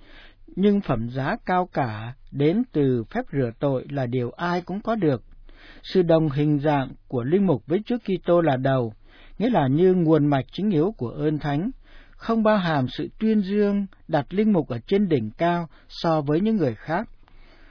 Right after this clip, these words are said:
Trong giáo hội, các chức năng không làm cho người này ở trên người khác.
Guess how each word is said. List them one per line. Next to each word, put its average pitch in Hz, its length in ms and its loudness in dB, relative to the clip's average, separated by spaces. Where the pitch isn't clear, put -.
Trong 156 200 0
giáo 151 180 -2
hội, 147 320 -2
các 226 180 -4
chức 262 200 -4
năng 190 240 0
không 226 280 -2
làm 139 280 0
cho 190 180 -4
người 170 180 2
này 143 260 2
ở 117 160 -2
trên 196 200 -2
người 139 160 0
khác. 202 320 -6